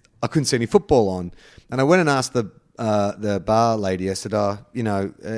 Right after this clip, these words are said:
is this on, on the football?" And she's going, "Well, I think so. It's, it's only ever on one channel. There's no remote, though. So if you wanna scroll through it, you gotta press a button on the T V."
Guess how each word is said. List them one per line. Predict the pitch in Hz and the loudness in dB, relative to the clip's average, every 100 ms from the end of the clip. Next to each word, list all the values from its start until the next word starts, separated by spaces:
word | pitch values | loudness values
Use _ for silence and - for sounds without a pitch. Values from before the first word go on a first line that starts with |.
| 104 | -6
is | 110 | -4
this | 135 - | -2 -2
on, | 120 117 | -6 -6
on | 110 107 | -6 -6
the | |
football?" | - 117 160 | -6 -4 -4
And | |
she's | 156 | -2
going, | 160 151 | -2 0
"Well, | 151 | 0
I | |
think | 143 151 | 0 -2
so. | - 98 | -2 -4
It's, | 98 - | -6 -8
it's | - 117 | -8 -2
only | 127 113 | -2 0
ever | 101 | -2
on | 98 95 98 | -4 -4 -6
one | 101 95 | -6 -6
channel. | - 101 | -6 -4
There's | 104 | -2
no | 107 | 0
remote, | 123 104 101 101 - | 2 2 0 -4 -6
though. | 92 82 78 _ - - _ - | -12 -12 -14 _ -20 -20 _ -8
So | - | -4
if | 117 | -2
you | 127 | 0
wanna | 139 123 | 0 0
scroll | - 139 120 | 0 2 2
through | - 226 131 | 2 0 0
it, | 120 | 0
you | |
gotta | 120 117 | 0 0
press | - 127 - | 0 -4 -4
a | |
button | 107 113 107 | -4 -4 -2
on | |
the | 104 | -6
T | - 107 | -2 0
V." | 104 175 104 | 2 2 2